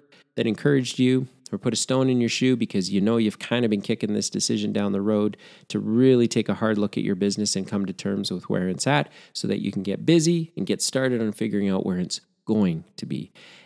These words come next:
And, um, if you did get some value out of this, make sure to rate it or share it or tell someone about it, because when you do that, it does get in front of other entrepreneurs who could benefit from this content. And, um, I sure hope that, uh, you're able to tune in next week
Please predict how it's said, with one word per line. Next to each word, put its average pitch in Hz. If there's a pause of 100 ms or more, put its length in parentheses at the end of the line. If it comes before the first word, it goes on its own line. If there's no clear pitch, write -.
And, 82
um, 87 (220)
if 101
you 120
did 139
get 156
some 147
value 170
out 180
of 165
this, 269 (140)
make -
sure -
to 113
rate 143
it 202
or -
share 190
it 175
or 170
tell 160
someone 160
about 165
it, 175
because 175
when 98
you 90
do 127
that, 127
it 107
does 98
get 101
in -
front 92
of 87
other 87
entrepreneurs 131 (480)
who 117
could 107
benefit 117
from 104
this 101
content. 151 (420)
And, 107
um, 110 (360)
I -
sure 117
hope 120
that, -
uh, 107
you're 110
able 113
to 101
tune 113
in 104
next 127
week 220